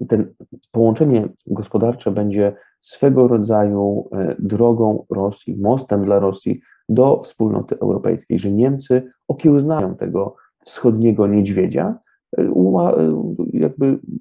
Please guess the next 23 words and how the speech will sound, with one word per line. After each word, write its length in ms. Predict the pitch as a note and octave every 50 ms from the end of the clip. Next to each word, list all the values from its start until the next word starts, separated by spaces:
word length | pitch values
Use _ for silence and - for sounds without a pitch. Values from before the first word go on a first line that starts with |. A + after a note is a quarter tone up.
| - -
zwodząc 500 | A#2+ A#2+ B2+ D3 D3+ C#3+ C#3 B2+ A#2+ A#2+
go 140 | A#2+ A#2+
tutaj, 340 | A#2+ C3 B2+ - A2+ G#2+ G#2+
czy, 180 | - - A2+ G#2
czy, 300 | - - - G#2+ G#2 G#2+ - - - _ _ - G2
mm, 300 | G#2+ A2 G#2+ A2 - G#2+
e, 300 | G#2+ G#2 G#2 G#2 G#2 G2+
wystawiając 540 | A2 A#2 - A#2+ A2+ A#2 A#2 A2+ A2+ -
mu 200 | A2 G#2 G#2 - -
na 200 | G#2+ G#2+ A2+ A#2
przynętę 580 | A#2 - - - G#2+ G#2+ A2 A2 A2 - G#2+ G2+
ogromne 720 | - A2 A2 A#2+ C3 C#3 C3+ C3+ B2+ A#2+ A#2+ A#2 A2+ A#2 - _ _ _ -
deale 560 | A2 A2 G#2 A2+ A#2+ B2+ A2+ G#2+ G#2 G2+ -
energetyczne, 960 | - G2 G2 G2 F#2+ F#2+ F#2+ G2 F#2 - G2 F#2 - - F#2+ F#2 F#2 F#2 - _ _ _ -
e, 240 | F#2 F#2+ F#2 F#2 -
i, 320 | - F#2+ F#2+ F#2+ - -
e, 220 | F#2+ F#2+ F2 - - -
ogromne 440 | G#2 G#2 A2 G#2+ G#2+ G2+ G2 G2 F#2
pieniądze, 420 | F#2+ A2 G#2+ A2+ G#2 F2+ D#2+ - - _ _ _ _
które 240 | - - F2 - -
za 100 | - -
tym 160 | - - -
stały. 340 | _ - - - - -